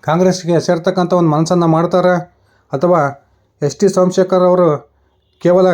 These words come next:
ಗಾಳಿಯಲ್ಲಿ ಗುಂಡು ಹೊಡಿತಾ ಇದ್ದಾರೆ, ಕಾದ್ ನೋಡೋಣ. ಅದೇ ರೀತಿ ಬಿ ಜೆ ಪಿ ಜೆ ಡಿ ಎಸ್ ಮೈತ್ರಿಯಿಂದ ಕಂಗಾಲಾಗಿರ್ತಕ್ಕಂಥ ಅನೇಕ ಪಕ್ಷ ಬಿಟ್ಟು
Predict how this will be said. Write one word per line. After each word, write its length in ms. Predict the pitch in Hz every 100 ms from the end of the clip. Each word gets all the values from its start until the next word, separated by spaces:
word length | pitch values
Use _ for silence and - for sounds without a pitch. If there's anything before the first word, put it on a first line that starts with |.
| 143
ಗಾಳಿಯಲ್ಲಿ 360 | 147 180 185 185 165
ಗುಂಡು 160 | 180
ಹೊಡಿತಾ 220 | 170 175 185
ಇದ್ದಾರೆ, 240 | 180 180 185 160 _ _ _ _
ಕಾದ್ 200 | - 170 175
ನೋಡೋಣ. 260 | 175 175 175 175 - _ _ _ _ _ _ _ _ _ _ _ _ _ 156
ಅದೇ 160 | 170 196
ರೀತಿ 240 | 190 202 208 190 - 143
ಬಿ 80 | 160 185
ಜೆ 80 | 208
ಪಿ 80 | 208 175
ಜೆ 80 | 175
ಡಿ 60 | 190
ಎಸ್ 100 | 190 180
ಮೈತ್ರಿಯಿಂದ 400 | 180 185 190 185 160 143 _ _ _ _ _ -
ಕಂಗಾಲಾಗಿರ್ತಕ್ಕಂಥ 960 | 156 180 196 190 190 185 185 185 175 190 185 - _ _ _ _ _ -
ಅನೇಕ 280 | 160 196 202 175 139 127 _ _ _ _ _ _ _ _ -
ಪಕ್ಷ 200 | 165 - 190
ಬಿಟ್ಟು 200 | 185